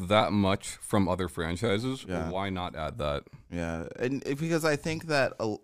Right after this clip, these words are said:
Speaker 2: because they, they did the thing with, um, Borderlands two with the skins and the heads and all that as a means of, like, I guess,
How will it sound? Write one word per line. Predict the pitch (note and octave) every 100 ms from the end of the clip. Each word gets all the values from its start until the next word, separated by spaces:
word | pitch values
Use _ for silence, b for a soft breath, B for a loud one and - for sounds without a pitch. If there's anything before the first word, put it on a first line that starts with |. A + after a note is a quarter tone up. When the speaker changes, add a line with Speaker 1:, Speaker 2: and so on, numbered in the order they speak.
| b b b
Speaker 2:
because | C#3+ D3+
they, | D3 C3 - - G#2+ B
they | - C3+
did | C3 C#3 D#3+
the | D#3+
thing | C3 B2+ A#2+ A2+ G2
with, | G#2+ A2 -
um, | G#2 F2 E2 D#2+ D#2 - _ _ _ _ _ - -
Borderlands | B2 A#2 G#2+ G2+
two | - G#2+ G2+
with | G2 -
the | F2+
skins | - G2 F#2+ F#2+ F#2
and | E2+
the | E2
heads | E2 F2+ F2
and | F#2
all | F#2
that | F#2 F2+ - B B B B
as | G#2+
a | G#2
means | F#2+ G#2 G#2 G#2 F#2+
of, | - G2 F#2 F2+ E2+ E2 - _
like, | - E2+ D#2+ _ _ _
I | F#2
guess, | G2 F#2+ -